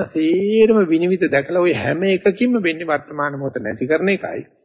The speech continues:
ඒකත් තියාගන්න. යම් කිසි ප්‍රමාණයකට තියාගන්න. නමුත් ඒක විනිවිද දැකලා මේ එකක්වත් මට වර්තමානයේ දැකීමට බාධාවක් නොවේවා.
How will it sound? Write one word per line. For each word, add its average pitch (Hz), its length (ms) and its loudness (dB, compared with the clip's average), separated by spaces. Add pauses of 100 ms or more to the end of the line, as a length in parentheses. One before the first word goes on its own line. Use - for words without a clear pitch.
(540)
ඒකත් 185 460 2
තියාගන්න. 117 560 2
යම් 127 200 0
කිසි - 200 -4
ප්‍රමාණයකට 143 720 -2
තියාගන්න. 160 420 2
නමුත් 143 240 -6
ඒක 139 140 -2
විනිවිද 143 440 -2
දැකලා 123 360 -4
මේ 131 200 -4
එකක්වත් 139 480 -6
මට 143 200 -4 (480)
වර්තමානයේ 151 720 -4
දැකීමට 147 480 -2
බාධාවක් 131 580 0
නොවේවා. 113 600 -6